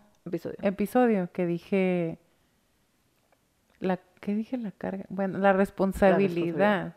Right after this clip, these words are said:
Speaker 1: Dijiste
Speaker 2: Dije
Speaker 1: la
Speaker 2: otra
Speaker 1: carga, pero ahora que lo estábamos escuchando
Speaker 2: <laughs> Me
Speaker 1: dijiste,
Speaker 2: corrigen.
Speaker 1: "Es responsabilidad".
Speaker 2: Responsabilidad. The burden of, of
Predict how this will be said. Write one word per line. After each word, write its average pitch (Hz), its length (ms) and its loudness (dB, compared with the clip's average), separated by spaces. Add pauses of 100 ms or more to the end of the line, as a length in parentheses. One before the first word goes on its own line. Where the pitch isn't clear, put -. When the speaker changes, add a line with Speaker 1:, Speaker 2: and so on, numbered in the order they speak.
(160)
Speaker 1:
Dijiste 190 280 0
Speaker 2:
Dije 240 40 8
Speaker 1:
la 240 80 10
Speaker 2:
otra - 80 -4
Speaker 1:
carga, 208 320 8
pero 214 200 10
ahora 165 220 10
que 202 100 0
lo 190 80 6
estábamos 180 400 4
escuchando 202 440 0
Speaker 2:
<laughs> 226 40 4
Me - 20 4
Speaker 1:
dijiste, 196 360 0
Speaker 2:
corrigen. 190 300 4
Speaker 1:
"Es 196 60 0
responsabilidad". 302 440 0
Speaker 2:
Responsabilidad. 202 1000 -2 (420)
The 220 160 4
burden 220 840 -2
of, 180 140 -8 (300)
of 165 160 -6